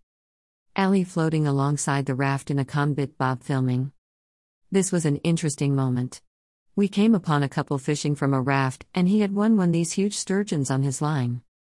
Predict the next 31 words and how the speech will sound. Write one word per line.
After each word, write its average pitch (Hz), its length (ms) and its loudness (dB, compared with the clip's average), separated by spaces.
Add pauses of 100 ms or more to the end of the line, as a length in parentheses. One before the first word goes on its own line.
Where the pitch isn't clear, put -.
(260)
They 196 160 0
are 190 100 2
not 180 220 2
allowed 139 300 0
to 139 80 -6
be 135 120 -2
taken, 135 640 -2 (240)
it 202 140 0
is 196 100 0
catch 208 380 -2
and 165 120 2
release, 147 460 0
and 131 100 0
they 127 120 0
cannot 147 400 -2
use 143 240 -2
a 131 40 -4
barb 135 320 -2
slash 131 440 -4
hook. 120 320 -6 (520)
Consequently, 139 920 -2 (140)
there 202 160 2
are 190 60 2
massive 185 440 0
fish 156 280 -2
in 143 80 0
the 135 120 0
river. 131 420 -4 (540)
I 196 140 0
have 202 140 0
never 196 320 0